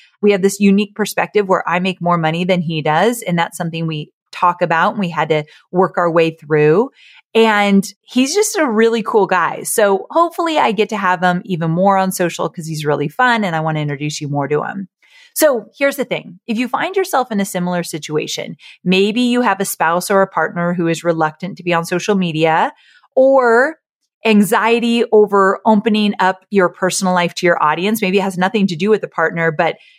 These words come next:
you just don't want to open up more, or you feel like, "Why do I need to, or is this necessary?" I hope this quick little conversation has helped you, because I really do believe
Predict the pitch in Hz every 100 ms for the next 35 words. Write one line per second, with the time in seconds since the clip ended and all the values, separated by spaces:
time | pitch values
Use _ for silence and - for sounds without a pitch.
0 | _ - 196 190 185 - 165 180 180 175
1 | - _ 190 165 175 214 226 262 - 240
2 | 247 233 - 240 - 240 240 240 - 175
3 | 170 170 180 165 151 147 151 160 185 180
4 | 170 165 165 190 175 202 180 160 151 165
5 | - 156 - 196 226 233 254 285 - _
6 | _ _ - 277 294 - 349 - 247 240
7 | 240 214 208 175 180 175 165 - 175 165
8 | 165 - - 175 - 202 202 - 165 151
9 | 147 180 202 175 160 - _ _ _ 214
10 | 208 190 220 240 262 247 165 147 196 220
11 | 202 220 202 180 160 156 196 254 -